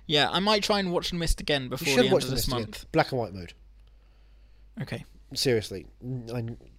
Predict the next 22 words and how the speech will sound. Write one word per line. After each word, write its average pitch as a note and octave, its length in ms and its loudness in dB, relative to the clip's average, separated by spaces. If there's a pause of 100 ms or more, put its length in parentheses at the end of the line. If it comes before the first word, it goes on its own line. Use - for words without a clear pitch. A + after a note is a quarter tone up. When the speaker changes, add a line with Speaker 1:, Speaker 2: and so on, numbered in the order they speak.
(400)
Speaker 2:
the C3 80 -6
C C#3+ 220 2
G C3 120 -2
I B2 40 0
is A2+ 200 -2
mustered A#2 360 -6
up, - 140 -8
thankfully, F#2+ 340 -12
in F#2+ 80 -12
the - 20 -14
black - 80 -12
Speaker 1:
There's D3 120 -6
Speaker 2:
and E3 60 -2
Speaker 1:
not D#3 100 -2
Speaker 2:
white C#3+ 80 -2
Speaker 1:
a - 140 -20
baby C#3 280 0
getting - 220 -4
born A#2+ 200 -4
in A2+ 100 -2
a A2+ 80 -2
car A#2+ 440 -6